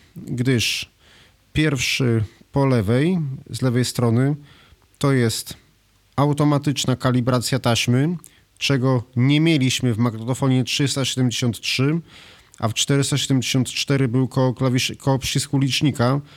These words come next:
taki mały okrągły przycisk. Tutaj jest taki sam prostokątny, taki po-, taki sam podłużny prostokątny jak w, jak te przyciski, które w trzy siedem trzy są.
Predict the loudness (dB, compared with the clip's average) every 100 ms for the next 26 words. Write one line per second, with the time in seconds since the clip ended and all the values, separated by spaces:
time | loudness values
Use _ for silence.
0 | -16 -8 -2 0 2 2 2 0 0 -2
1 | -4 -4 -6 -4 -2 0 0 -2 -4 -4
2 | 0 2 2 0 -4 -14 -20 _ -4 -2
3 | -2 0 0 0 0 0 0 -4 -20 -20
4 | -20 _ -14 -10 -6 -4 -4 -2 -2 0
5 | 0 0 0 2 0 2 0 0 -2 -2
6 | -2 -2 0 0 0 -2 -6 -2 0 2
7 | 2 0 0 -2 0 -2 0 0 0 -2
8 | 0 0 0 0 -2 0 0 0 0 0
9 | 0 0